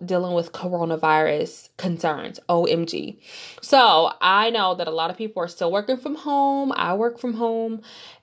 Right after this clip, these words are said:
and you may not have to, like, get in your car and travel to work, but,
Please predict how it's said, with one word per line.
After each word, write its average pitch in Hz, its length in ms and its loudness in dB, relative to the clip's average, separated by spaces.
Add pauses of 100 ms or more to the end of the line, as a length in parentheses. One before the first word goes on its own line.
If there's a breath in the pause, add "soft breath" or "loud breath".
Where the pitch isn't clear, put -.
and 196 560 2 (140)
you 185 240 -4
may 185 160 0
not 214 160 2
have 214 240 0
to, 202 260 6
like, 180 200 0
get 180 120 -2
in 190 60 -6
your 190 100 -4
car 196 220 0
and - 80 -8
travel 185 300 0
to 196 40 2
work, 240 320 4
but, 202 360 2